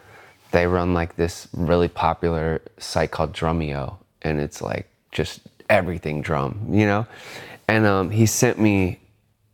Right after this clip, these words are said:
it was, like, a, a new song that I produced on the new album, and it's called One More Time, and it's a ballad.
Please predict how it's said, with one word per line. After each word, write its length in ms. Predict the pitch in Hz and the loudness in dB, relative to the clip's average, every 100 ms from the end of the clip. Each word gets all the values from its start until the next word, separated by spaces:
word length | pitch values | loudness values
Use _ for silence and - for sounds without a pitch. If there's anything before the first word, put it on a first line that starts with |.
| _ _ | _ _
it 80 | 95 | 4
was, 220 | 101 98 | 4 4
like, 240 | 101 101 92 | 4 2 2
a, 240 | 92 92 - | 2 2 0
a 100 | 95 | 2
new 240 | 98 101 | 4 4
song 600 | 92 - 90 90 90 90 107 - - - - - _ _ _ _ _ _ - | 2 2 0 2 0 -4 -8 -20 -20 -20 -20 -20 _ _ _ _ _ _ 0
that 420 | 98 92 87 - 73 | 2 4 0 -2 -2
I 80 | |
produced 460 | 92 - 95 98 - | -2 2 4 4 2
on 120 | 90 | 2
the 60 | 90 | 4
new 160 | 92 | 4
album, 500 | 85 82 82 76 80 - _ - | 2 0 0 -4 -6 -10 _ 0
and 100 | 90 | 2
it's 140 | 87 | 2
called 200 | - 92 | 0 0
One 140 | 90 | 2
More 120 | 87 85 | 0 0
Time, 240 | 95 85 | -2 -2
and 60 | 80 | -2
it's 120 | 80 | -2
a 20 | |
ballad. 480 | 73 78 76 76 | 0 0 2 0